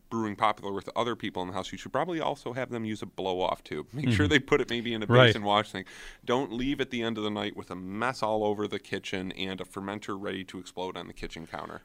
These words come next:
Speaker 2: What you're, what you're talking about a lot here with, uh, aerating wort and blow-off tubes is the mistakes that you made along the way.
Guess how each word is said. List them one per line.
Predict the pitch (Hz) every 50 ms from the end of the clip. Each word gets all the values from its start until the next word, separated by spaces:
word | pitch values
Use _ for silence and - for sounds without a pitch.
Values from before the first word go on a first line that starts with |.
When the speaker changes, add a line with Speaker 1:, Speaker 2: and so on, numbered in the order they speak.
| -
Speaker 2:
What | - 135 127
you're, | 147 139 135
what | - 160 143
you're | 123 120
talking | 156 175 190 156
about | 127 117
a | 107 107
lot | 110 117 127 123
here | 107 110 101 95
with, | 95 98 95 - -
uh, | 104 95 92 87 87 85 85 - - - -
aerating | 123 127 131 131 123 120 117
wort | 113 113 113 113 113 113
and | 117 104 101 98 95 92
blow-off | 107 110 110 110 110 -
tubes | - 123 110 101 92 -
is | - - 113 104 101 95 - - - - - - _
the | - 131
mistakes | 139 131 - - 170 160 160 143 -
that | - 131 113
you | 107 110 135 165 165
made | 147 123 107 101 98 90
along | - 117 113 113 110 107 104
the | 98
way. | 98 101 95 92 90 90